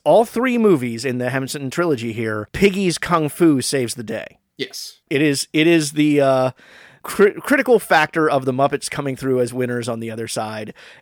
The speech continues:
Speaker 1: even if in this movie it's just smacking Kermit hard enough to knock the am-, you, you knock, knock his memory back into his head. <laughs>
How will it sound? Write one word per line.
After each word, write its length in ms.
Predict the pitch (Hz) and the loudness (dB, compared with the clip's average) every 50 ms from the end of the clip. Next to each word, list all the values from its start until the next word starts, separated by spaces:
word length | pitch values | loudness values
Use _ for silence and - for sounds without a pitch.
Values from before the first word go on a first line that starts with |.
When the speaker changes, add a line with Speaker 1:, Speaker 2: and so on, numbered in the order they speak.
| _ - | _ 0
Speaker 1:
even 240 | 175 196 196 220 196 | 0 2 4 4 4
if 160 | 180 156 - | 2 2 0
in 160 | - 160 147 147 | 0 -4 2 2
this 180 | 156 143 - 151 | 2 2 2 0
movie 280 | 147 147 127 135 131 | 0 0 0 0 -2
it's 140 | 127 - - | -2 -4 -6
just 300 | - - 156 143 - - | -6 0 0 0 0 0
smacking 520 | - - - 151 135 135 - - 135 131 113 | -4 -4 -2 -2 -4 -6 -4 -6 -8 -8 -6
Kermit 340 | - - 143 139 131 123 - | -2 0 0 0 0 -4 -4
hard 260 | 110 127 123 110 113 | 0 -2 0 0 -2
enough 240 | 120 120 113 - - | -6 -6 -6 -6 -6
to 100 | - 127 | -8 -4
knock 240 | 123 131 127 - - | -2 -2 -4 -4 -6
the 160 | 131 120 120 | -8 -8 -8
am-, 180 | 117 113 113 120 | -8 -8 -6 -6
you, 160 | 120 127 143 | -6 -6 -6
you 120 | 147 135 131 | -6 -4 0
knock, 260 | 139 139 135 - 151 | 0 0 0 -2 -2
knock 180 | 143 151 143 151 | 0 0 0 0
his 140 | 139 117 127 | -2 -4 -2
memory 320 | 135 135 127 123 123 113 | -4 -4 -4 -4 -6 -4
back 260 | 113 123 127 113 - - | -2 -2 -2 -2 -2 -6
into 140 | 131 117 117 | -6 -6 -6
his 120 | 113 110 - | -6 -4 -4
head. 360 | 160 - 143 117 - - - | -4 -4 -4 -6 -8 -10 -14
<laughs> 60 | - | -14